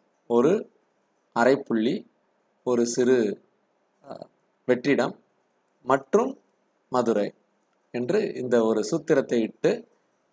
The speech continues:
எனக்கு தேவையான, அ, விஷயத்தை நான் எடுத்துக்கொள்ள முடியும். அதன் பின்பாக இதை இரட்டை சொடுக்கிட்டால்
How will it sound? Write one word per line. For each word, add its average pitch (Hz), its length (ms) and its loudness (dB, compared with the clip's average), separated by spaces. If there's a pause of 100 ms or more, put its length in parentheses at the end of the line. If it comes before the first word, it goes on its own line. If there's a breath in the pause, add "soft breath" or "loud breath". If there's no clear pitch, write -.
(420)
எனக்கு 127 260 -2
தேவையான, 120 760 0
அ, 107 260 -6
விஷயத்தை 120 440 -4
நான் 107 140 -6
எடுத்துக்கொள்ள 107 440 -4
முடியும். 104 260 -8
அதன் 139 280 -2
பின்பாக 139 460 0
இதை 131 340 -2 (440)
இரட்டை 156 360 4
சொடுக்கிட்டால் 135 720 0